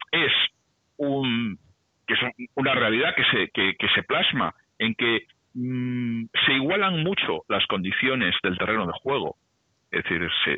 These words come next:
se, se nivela mucho el terreno y algo que no se podía dar, se podía dar de, de un modo absolutamente, en fin, extravagante, ¿no?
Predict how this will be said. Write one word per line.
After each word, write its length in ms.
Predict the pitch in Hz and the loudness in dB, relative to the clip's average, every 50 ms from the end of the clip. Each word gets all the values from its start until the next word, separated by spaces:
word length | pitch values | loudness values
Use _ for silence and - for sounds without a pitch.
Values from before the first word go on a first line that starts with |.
| - - | 0 0
se, 180 | 90 101 - | 0 0 0
se 120 | - 127 117 | 0 2 2
nivela 360 | 117 113 127 170 190 180 139 | 2 2 2 2 0 0 0
mucho 360 | 127 147 180 - - - - | 0 -2 0 0 0 0 -2
el 100 | 80 - | -2 -2
terreno 500 | - - - - 170 - 92 87 120 - - _ _ - - - _ _ | -4 -4 -2 0 0 0 -2 -4 -6 -8 -12 _ _ -20 -20 -20 _ _
y 220 | - 139 311 294 - - - _ _ _ _ _ _ _ _ _ _ _ | -2 0 0 0 -2 -4 -12 _ _ _ _ _ _ _ _ _ _ _
algo 260 | - 165 175 180 170 | -2 -2 0 -2 -2
que 80 | - 147 | 0 0
no 100 | 156 160 | 0 2
se 140 | - 175 139 | 2 0 0
podía 300 | - 127 120 123 113 107 | 0 0 2 2 2 2
dar, 240 | 123 123 120 - - _ _ _ - - - - | 2 2 0 -2 -6 _ _ _ -8 -2 0 2
se 80 | - - - | 2 2 0
podía 160 | - 85 82 | -2 -2 0
dar 180 | 85 90 87 85 | 0 0 0 -2
de, 120 | - 92 87 | -4 -4 -4
de 80 | 87 | -2
un 100 | 95 90 | -2 -2
modo 200 | 92 90 90 98 | -2 -2 -2 -2
absolutamente, 1500 | 92 - - - 82 82 80 - 80 80 87 87 85 80 - 95 87 87 90 87 87 85 87 87 87 90 90 87 87 87 85 | -2 -2 -2 -2 -2 -4 -6 -8 -6 -6 -4 -6 -6 -4 -2 0 2 2 2 2 2 0 0 0 0 0 0 2 2 0 0
en 60 | 85 | 0
fin, 600 | - - 127 127 117 101 92 87 85 90 85 85 | -2 0 0 2 2 2 0 -2 -4 -6 -6 -6
extravagante, 920 | 78 69 80 - - - 101 87 87 85 90 110 139 131 98 85 - 80 78 | -6 -4 -4 -2 -2 -2 -2 -2 0 0 0 0 0 0 0 -2 -2 -4 -2
¿no? 200 | 104 156 214 - | -2 -2 -4 -4